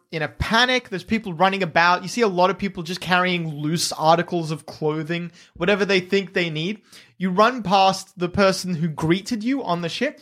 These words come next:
who you know from your time on the ship is the ship's captain. He's wandering just as everything's,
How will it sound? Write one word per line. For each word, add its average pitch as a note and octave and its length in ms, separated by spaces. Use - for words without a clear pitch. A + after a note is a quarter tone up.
who A#3+ 80
you C4+ 140
know B3 300
from G3+ 300
your E3 120
time D3 280
on C#3+ 120
the C#3 40
ship C3 240
is C3+ 160
the C#3 80
ship's - 300
captain. D#3+ 500
He's A3+ 300
wandering F#3+ 640
just F#3 220
as D#3+ 120
everything's, E3+ 560